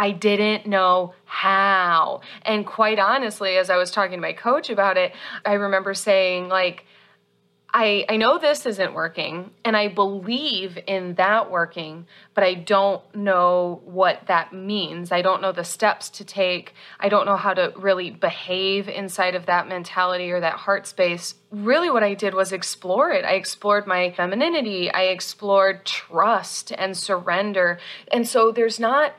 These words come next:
a step-by-step strategic, methodical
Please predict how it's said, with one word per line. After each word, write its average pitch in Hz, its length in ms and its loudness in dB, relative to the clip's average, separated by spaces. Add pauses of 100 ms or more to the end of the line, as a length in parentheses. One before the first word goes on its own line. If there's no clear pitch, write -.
(320)
a 214 560 2 (140)
step-by-step 208 1300 0
strategic, 226 800 -4
methodical 196 720 2